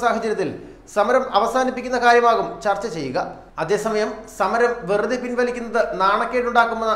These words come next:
അഭിപ്രായം ശക്തമാണ്. ശബരിമലയിൽ നിന്ന് ആരംഭിച്ച സമരം ഒടുവിൽ സെക്രട്ടേറിയറ്റിന് മുന്നിൽ ആദ്യഘട്ടത്തിൽ വിജയിച്ചുവെങ്കിലും ഇനിയും മുന്നോട്ട് കൊണ്ടുപോകുന്നതിനോട് കേന്ദ്ര നേതൃത്വത്തിനും താല്പര്യമില്ല. ശബരിമലയിൽ ബി ജെ പിയുടെ അജണ്ടയാണ് നടപ്പിലാക്കുന്നതെന്ന് പി എസ് ശ്രീധരൻപിള്ള നടത്തിയ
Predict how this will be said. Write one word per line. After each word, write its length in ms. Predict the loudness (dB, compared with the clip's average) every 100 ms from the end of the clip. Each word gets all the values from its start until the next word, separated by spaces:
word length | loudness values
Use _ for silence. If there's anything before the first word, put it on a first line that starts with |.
| -2
അഭിപ്രായം 380 | -2 0 2 0 -4
ശക്തമാണ്. 520 | -6 -6 -8 -8 -8 -10 -16 -20 -20 -20 0
ശബരിമലയിൽ 480 | 2 4 4 2 2
നിന്ന് 160 | 4 6
ആരംഭിച്ച 300 | 6 4 0 -4
സമരം 260 | 0 0 0
ഒടുവിൽ 240 | -2 -2 -4 -6
സെക്രട്ടേറിയറ്റിന് 580 | -6 0 2 2 0 -4
മുന്നിൽ 220 | -4 -6 -6 0 0
ആദ്യഘട്ടത്തിൽ 500 | 0 -2 -2 -4 -6
വിജയിച്ചുവെങ്കിലും 640 | -6 -6 -6 -6 -4 -4 -6 -12 -20 -20 -12 -6
ഇനിയും 240 | -4 -2 -2
മുന്നോട്ട് 300 | 2 2 2
കൊണ്ടുപോകുന്നതിനോട് 720 | 0 0 0 0 0 2 2 2 0
കേന്ദ്ര 240 | -2 0 0
നേതൃത്വത്തിനും 460 | 0 -2 -4 -6 -4 0
താല്പര്യമില്ല. 520 | 0 0 -6 -4 -4 -4 -8 -18 -20 -12 -2
ശബരിമലയിൽ 520 | 2 2 4 2 2 -2
ബി 100 | -4 -4
ജെ 80 | -2
പിയുടെ 220 | 0 2 4 4
അജണ്ടയാണ് 480 | 2 2 2 2 2
നടപ്പിലാക്കുന്നതെന്ന് 800 | 0 0 2 2 2 -2 -2 -2 -2
പി 80 | -4 -4
എസ് 100 | -4
ശ്രീധരൻപിള്ള 480 | -6 -4 -4 -2 0
നടത്തിയ 280 | -2 0